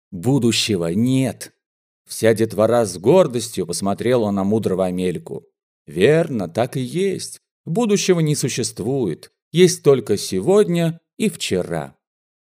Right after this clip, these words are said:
Комсомолец с чувством неоправданной надежды вздохнул и проговорил укорчиво: С таким взглядом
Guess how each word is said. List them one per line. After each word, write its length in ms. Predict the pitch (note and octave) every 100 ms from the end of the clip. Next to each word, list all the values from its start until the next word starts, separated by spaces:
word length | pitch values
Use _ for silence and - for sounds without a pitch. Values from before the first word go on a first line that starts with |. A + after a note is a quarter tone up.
| _
Комсомолец 880 | - A2 - A2+ D3+ D#3+ B2+ - - -
с 100 | -
чувством 540 | - E3+ E3 A#2 A#2
неоправданной 720 | A2 A2 A2 G#2 A2 E2+ F2 E2
надежды 680 | E2 E2 E3+ B2+ B2 B2 _ _ _
вздохнул 840 | - E2 F2 F#2+ - G2 F3+ F3 E3 _ -
и 100 | F#2+
проговорил 680 | - G2+ F2+ F2 F2+ A2 F#2
укорчиво: 720 | D#2+ F2+ F2 - - D2+ E2 _ _ _ _ _ _ _
С 200 | - - -
таким 460 | G#2+ G#2+ D3+ C3
взглядом 800 | G#2+ F#2+ A2 C#3 F3 E3 D#2 C#2